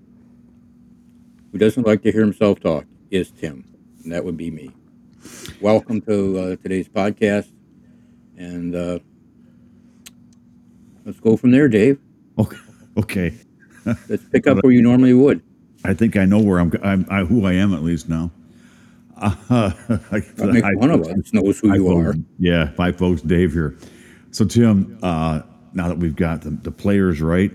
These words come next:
Speaker 2: uh, what are we talking about today on Living in God's Rhyme?
Speaker 1: Well,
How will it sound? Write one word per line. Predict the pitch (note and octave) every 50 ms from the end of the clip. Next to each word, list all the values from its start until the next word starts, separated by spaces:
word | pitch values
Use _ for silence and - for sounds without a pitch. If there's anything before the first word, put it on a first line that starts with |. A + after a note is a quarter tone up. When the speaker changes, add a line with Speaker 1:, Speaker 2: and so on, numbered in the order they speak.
| - - -
Speaker 2:
uh, | D#2 D#2 D2+ D2+ D2+
what | D2+ D2+ G2+ B2+
are |
we | C3 C#3
talking | G#2+ - C3+ B2 C3+ - A2 G#2
about | F2+ E2+ E2+ D2+ -
today | - D#2+ C#2 D#2 D#2 D#2+ D#2 C#2
on | D2 D2+ D2 C#2+ D2+
Living | D#2+ D#2+ D#2 E2 D#2+
in | D#2 D2+ D2+
God's | C#2+ D2+ C#2+ C#2 C2+ - -
Rhyme? | B1 B1 A#1 G#1 - - _ _ _ _ _ _ _ _ _ _ _ _ _ _ _ _ _ _ _ _ _ _ _ _ _
Speaker 1:
Well, | G#2+ G2 G2